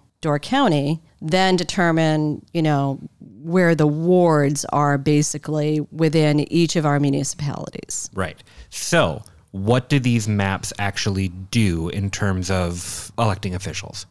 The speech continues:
Speaker 1: Yes. So if you were what the county board just did, for instance, during the last census,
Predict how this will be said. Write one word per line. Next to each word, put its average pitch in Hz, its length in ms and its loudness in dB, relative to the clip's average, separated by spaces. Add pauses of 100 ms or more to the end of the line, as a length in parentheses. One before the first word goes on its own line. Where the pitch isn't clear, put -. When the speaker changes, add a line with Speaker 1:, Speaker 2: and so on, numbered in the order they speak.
(140)
Speaker 1:
Yes. 165 360 -2
So 185 720 4 (220)
if 202 240 0
you 262 320 4
were 208 560 4
what 175 400 0
the 165 300 4
county 269 260 2
board 160 580 4 (160)
just 151 300 0
did, 143 200 -4
for - 140 -2
instance, 160 460 0
during 175 380 2
the 165 100 2
last 170 800 -2 (100)
census, 139 720 -2